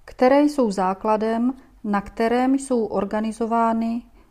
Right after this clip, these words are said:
kristovské svobodné světy, na kterých stojí svobodné učení M C O. Strážci z G A, M C O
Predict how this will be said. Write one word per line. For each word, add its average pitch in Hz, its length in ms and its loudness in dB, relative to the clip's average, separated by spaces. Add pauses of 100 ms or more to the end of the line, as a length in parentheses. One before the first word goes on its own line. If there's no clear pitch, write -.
(540)
kristovské 247 1120 -2
svobodné 214 680 -2
světy, 196 760 -4 (360)
na 202 160 0
kterých 262 440 -2
stojí 254 300 -2
svobodné 226 560 -2
učení 220 560 -6
M 196 180 -6
C 202 300 -6
O. 175 220 -8 (640)
Strážci 220 1120 0
z 196 160 -6
G 202 420 0
A, 196 380 0 (120)
M 214 200 -2
C 214 380 -4
O 190 380 -4